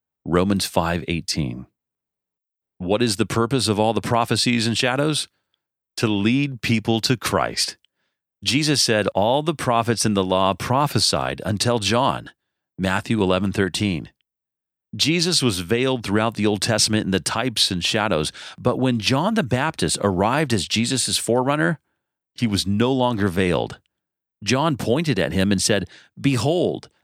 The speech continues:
the Lamb of God who takes away the sin of the world." John one twenty-nine.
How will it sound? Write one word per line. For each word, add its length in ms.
the 160
Lamb 440
of 180
God 560
who 100
takes 340
away 220
the 100
sin 260
of 60
the 80
world." 500
John 500
one 300
twenty-nine. 640